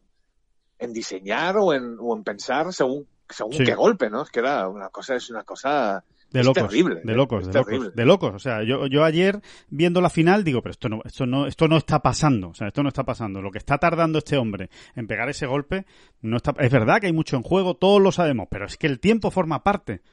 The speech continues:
Speaker 2: de, del golf. El tiempo que te tienes que tomar para, para pegar un golpe.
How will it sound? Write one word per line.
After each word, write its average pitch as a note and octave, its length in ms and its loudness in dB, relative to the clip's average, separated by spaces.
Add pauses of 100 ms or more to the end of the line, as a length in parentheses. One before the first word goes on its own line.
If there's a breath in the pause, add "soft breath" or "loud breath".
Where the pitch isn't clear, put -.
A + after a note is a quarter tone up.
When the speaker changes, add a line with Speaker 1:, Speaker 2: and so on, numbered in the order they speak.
(100)
Speaker 2:
de, A#2 480 -2
del A#2 220 -6
golf. G#2+ 320 -6
El A2 160 -8
tiempo D#3+ 440 2 (240 loud breath)
que C3+ 80 -4
te B2 80 -2
tienes C#3+ 200 -4
que D3 80 -4
tomar C3+ 340 -2
para, B2+ 340 -2
para B2+ 160 -6
pegar A#2+ 220 -6
un A2+ 80 -6
golpe. C3 280 -2